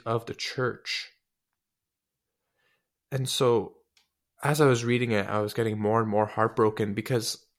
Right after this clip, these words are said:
I was thinking to myself, "Wow, this, the church represents the community of believers." The community of believers that, that love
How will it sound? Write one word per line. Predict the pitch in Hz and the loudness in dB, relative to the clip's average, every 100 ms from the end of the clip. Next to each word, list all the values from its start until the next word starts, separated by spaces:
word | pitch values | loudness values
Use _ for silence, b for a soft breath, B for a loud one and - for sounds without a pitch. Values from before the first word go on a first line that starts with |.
| _ _ _ | _ _ _
I | - | -16
was | - - | -12 -4
thinking | 139 160 160 | -2 -2 -4
to | 139 | -2
myself, | 123 107 - 107 - | -2 -2 -2 -2 -4
"Wow, | 120 131 - - | -8 -6 -8 -6
this, | 151 - - - - | -4 -4 -8 -18 -6
the | 139 | -4
church | - - 240 - - - | 0 0 0 -2 -6 2
represents | 143 170 185 147 135 151 | 2 4 4 6 4 2
the | - | -2
community | 127 131 113 127 143 147 147 | -2 -2 2 4 6 4 2
of | 113 117 | 0 -2
believers." | 110 101 107 98 95 - - _ _ _ _ _ _ _ _ _ _ _ _ _ _ _ _ _ - | 0 2 0 -2 -4 -6 -12 _ _ _ _ _ _ _ _ _ _ _ _ _ _ _ _ _ -6
The | 135 | -6
community | - 156 165 165 160 | -2 2 4 6 4
of | 131 | 4
believers | 120 117 117 117 110 110 | 4 4 2 2 2 2
that, | 110 104 - _ _ _ _ _ _ _ - | 2 2 -4 _ _ _ _ _ _ _ -6
that | 120 - | -6 -4
love | 107 110 123 127 110 110 | -4 2 6 6 4 -2